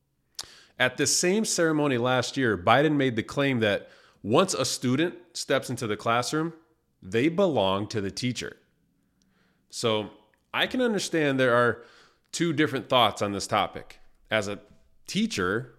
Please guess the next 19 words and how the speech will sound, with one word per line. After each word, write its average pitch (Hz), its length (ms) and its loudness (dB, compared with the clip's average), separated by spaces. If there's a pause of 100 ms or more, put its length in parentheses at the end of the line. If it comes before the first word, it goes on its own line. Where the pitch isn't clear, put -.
(180)
personally, 110 640 -2 (540)
I 156 140 2
understand 160 520 2
the 123 60 2
mindset 131 580 2
of 113 320 0 (100)
treating 170 460 0
your 165 80 2
students 120 680 -2
as 110 220 -2
your 113 100 -2
own 104 120 -2
children 143 440 0
because 110 400 0 (300)
you 156 180 -2
do 185 240 0
care 214 240 0
for 107 120 -6
them. 71 180 -10